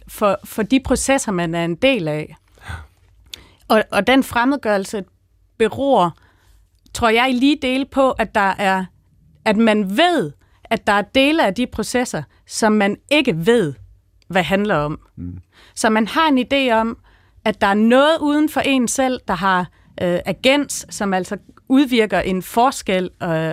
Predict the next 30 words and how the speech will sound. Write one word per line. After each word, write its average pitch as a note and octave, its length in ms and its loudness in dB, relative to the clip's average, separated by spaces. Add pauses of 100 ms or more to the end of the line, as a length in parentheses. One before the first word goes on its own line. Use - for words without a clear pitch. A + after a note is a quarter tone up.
og F#3+ 180 0
virker G#3+ 420 0
på G3+ 340 -4
en, B3 440 0
og E3+ 120 0
også - 240 -2
virker B3+ 260 -2
på G3+ 220 -6
et, - 200 -10
det, A#3 120 2
man A#3 140 2
prøver A3 440 0
at F#3 100 -10
gøre. G#3+ 360 0 (500)
Men A#3 220 2
man G#3+ 140 2
har G3+ 100 -2
ingen D4 160 2
kontrol C4 500 0
over F#3+ 200 0
det, D#3+ 120 -8 (320)
og A#3 100 4
man G#3 220 2
ved E4 160 2
ikke A3 100 -2
engang F3 500 -2
helt, C#4 360 -4
hvad F3+ 120 2
det F3 120 0
er, F3+ 220 0